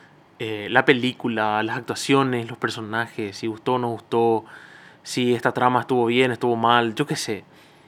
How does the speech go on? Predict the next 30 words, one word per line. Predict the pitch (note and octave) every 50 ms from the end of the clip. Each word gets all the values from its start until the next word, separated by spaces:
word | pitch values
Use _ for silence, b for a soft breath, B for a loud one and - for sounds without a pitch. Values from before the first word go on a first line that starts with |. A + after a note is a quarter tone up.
| b b b b _ _ -
Pero | - E3 E3+ G3
no | G#3+ G#3
podemos | G#3+ G3 D#3 C3 D3 E3 F#3+ F#3+ F3 E3
negar | D#3 B2+ A#2 A2 G#2+ G#2 A2 - b b b b b _ _ _ -
que | - C#3+ G#2+
el | C#3 C#3 C#3
juguete, | - C3 A#2 A2+ A#2+ C3 C3+ B2+ - A#2+ G2 - B2+
el | A#2+
personaje | A2+ C3 C3 C3+ C3+ A#2+ A#2 A#2+ B2+ C3 A#2+ - A#2 G#2+ - - -
y | C#3 - - -
o | D#3+ E3+
la | E3 C#3
marca | B2 C3 C#3+ C#3+ - D3
Barbie | A#2 G#2+ A#2+ D3 F#3+ G3+ D#3+ B2+ C3 D3+ B B B B B B B -
es | - F#3 F3 - - _ -
totalmente | - - - - A#3 B3+ A#3 A#3 A3 B3+
reconocido, | B3+ A#3 B3+ B3 G#3+ - - F#3 G3+ A3
icónico | A3 - - D#3+ F3 F#3 G3
a | G#3+
nivel | G#3 F3+ E3 F3+
mundial. | G3 F#3+ E3 D3+ D#3+ E3 D3+ B2 - - _ _ _ _ -
Y, | G3+ G3+ - - -
y | G3
no | G3 G3 F3+
estoy | F#3+ B3+ D#4+
hablando | E4+ E3+ F3 F#3 G#3
de | A3+
mujeres | A#3 G#3 - - C#3+ D3 E3+ F#3
o | G#3 E3+
niñas, | C3 C3+ C3+ C3 B2 A#2 A#2+ - - -